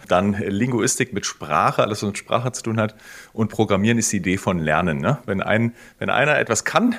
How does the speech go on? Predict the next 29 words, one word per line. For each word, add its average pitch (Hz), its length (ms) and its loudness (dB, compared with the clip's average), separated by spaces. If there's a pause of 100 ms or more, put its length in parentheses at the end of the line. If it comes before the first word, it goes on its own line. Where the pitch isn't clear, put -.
(140)
kann 120 160 0
die 104 80 0
andere 101 240 0
Person 90 320 -2
das 85 140 0
auch 92 160 0
erl-, 90 260 0
erlernen, 104 640 0 (260)
fragt - 380 -4
sich, - 220 -2
in 92 120 0
welcher 87 300 2
Zeit, 80 360 0
in - 60 -10
welchem 80 200 -8
Zeitraum. - 460 -2 (100)
Für - 160 -2
mich 247 220 2
ist 156 120 2
es 139 140 -2
die - 120 -4
Abkürzung, 156 880 0
weil 113 240 2
du 147 100 -2
dir 135 140 2
mit 131 140 0
N 120 100 2
L 127 140 2
P 143 400 2